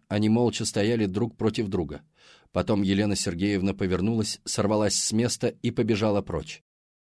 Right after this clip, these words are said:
По лестнице, удаляясь, эхом застучали шаги. «Дура», негромко сказала Крупская.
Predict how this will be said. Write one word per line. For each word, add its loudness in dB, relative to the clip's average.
По 6
лестнице, 2
удаляясь, 2
эхом 2
застучали 0
шаги. -6
«Дура», -10
негромко -2
сказала -4
Крупская. -10